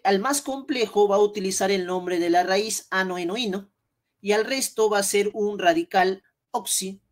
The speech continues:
o sea, el grupo alcoxi. Esta nomenclatura sistemática,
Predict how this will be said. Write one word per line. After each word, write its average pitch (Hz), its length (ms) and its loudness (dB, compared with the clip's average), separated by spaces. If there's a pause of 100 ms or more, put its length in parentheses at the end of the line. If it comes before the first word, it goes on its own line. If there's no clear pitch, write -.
o 139 100 -16
sea, 175 200 -4
el 160 100 -2
grupo 143 280 -4
alcoxi. - 560 -12 (800)
Esta 185 220 -2
nomenclatura 220 540 -2
sistemática, 226 800 -4